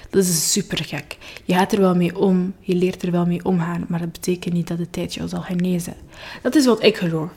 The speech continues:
Als jij vindt dat tijd geneest, dan is dat ook jouw mening. Maar ik persoonlijk denk van, je leert er gewoon mee omgaan.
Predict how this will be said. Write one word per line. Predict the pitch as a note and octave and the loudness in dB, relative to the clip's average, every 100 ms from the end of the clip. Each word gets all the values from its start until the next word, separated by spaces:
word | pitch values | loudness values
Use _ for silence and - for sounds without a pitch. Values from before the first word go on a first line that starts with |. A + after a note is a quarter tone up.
| - - - - - | -20 -20 -20 -16 -2
Als | G3+ - | 0 4
jij | A3+ A3+ | 4 6
vindt | A3 G3 | 4 2
dat | F3+ | 0
tijd | F#3+ F#3 | 0 0
geneest, | - F3 E3+ E3 | 2 0 0 -2
dan | - E3+ - | -4 -4 -2
is | E3+ | -2
dat | E3+ E3 | -2 -4
ook | F3 - | -6 -4
jouw | E3+ | -4
mening. | E3 E3+ E3+ G3 A#3+ C4 - - | -2 -2 -2 -2 -4 -6 -18 -10
Maar | - | -4
ik | F3 F3 | -4 -4
persoonlijk | - - F3 F3+ - | -4 0 0 0 -2
denk | E3+ - | -4 -4
van, | A3 G#3+ - - - | -2 -2 -4 -14 -2
je | |
leert | F3+ F3+ F3+ | 0 2 0
er | |
gewoon | D#3+ F3 G3 | 0 2 2
mee | F#3+ F3 | 2 0
omgaan. | F3 F3+ G3+ A3+ | 0 0 -2 -2